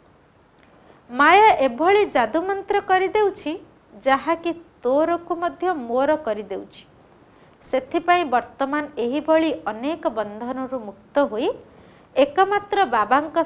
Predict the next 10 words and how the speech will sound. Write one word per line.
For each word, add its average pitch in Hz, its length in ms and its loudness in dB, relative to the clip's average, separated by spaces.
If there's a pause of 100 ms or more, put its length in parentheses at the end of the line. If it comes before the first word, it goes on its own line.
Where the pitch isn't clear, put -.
(140)
ସମ୍ବନ୍ଧରେ 285 640 -4 (180)
ଆସିଯାଅ, 220 520 -4 (720)
ତେବେ 247 240 2
ମାୟାଜିତ 214 720 -6 (140)
ହୋଇଯିବ। - 440 -14 (1160)
ଏବଂ 320 320 6
ମାୟାଜିତ 370 680 4
ଆତ୍ମା 311 400 2
ହିଁ 370 180 0 (160)
ପ୍ରକୃତିଜିତ, 311 1040 -4